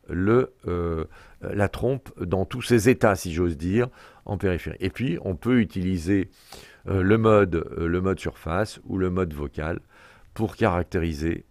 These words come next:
euh, euh, la structure interne de la trompe. Vous voyez, là, c'est vraiment pris, euh, euh, à vif comme ça, hein, vous voyez, euh, sur le, vraiment sur le tas, et on, on visualise bien donc ces,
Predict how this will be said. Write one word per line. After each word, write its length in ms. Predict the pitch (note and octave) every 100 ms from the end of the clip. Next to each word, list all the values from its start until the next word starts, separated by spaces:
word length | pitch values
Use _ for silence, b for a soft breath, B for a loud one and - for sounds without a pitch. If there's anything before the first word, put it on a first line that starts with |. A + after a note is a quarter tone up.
| -
euh, 80 | D#2+ D#2 - - - - - - - - B B -
euh, 80 | - D2+ -
la 120 | D#2+ D#2
structure 440 | - F#2+ - F#2
interne 340 | E2+ - G2+
de 60 | F2+
la 120 | D#2+
trompe. 180 | - D#2
Vous 60 | D2
voyez, 200 | D#2+ F#2
là, 240 | F#2+ G2 B B B
c'est 180 | - G2+
vraiment 300 | F2+ B2 A#2+
pris, 400 | - - A2+ G#2
euh, 320 | E2+ D#2+ D#2+ D#2+ - b b b _ D#2
euh, 160 | D#2 -
à 100 | F2+
vif 340 | F2 A#2+ -
comme 200 | - F#2
ça, 360 | E2 F2+ B2 G#2+
hein, 120 | F#2
vous 60 | F2+
voyez, 300 | D#2 F#2 A#2
euh, 240 | F2 D2+ C#2+ B B
sur 300 | - - A#2
le, 360 | G2 E2+ D#2+ - - b b b _ _ -
vraiment 280 | F#2 G2+
sur 220 | G#2 - C3
le 140 | G2
tas, 360 | - F2+ C3+ -
et 100 | F2+
on, 280 | F2 D#2 D#2+
on 40 |
visualise 500 | E2+ F#2 F#2 F2 D#2
bien 240 | D#2 G2+ A2+
donc 200 | F#2 -
ces, 260 | - D2+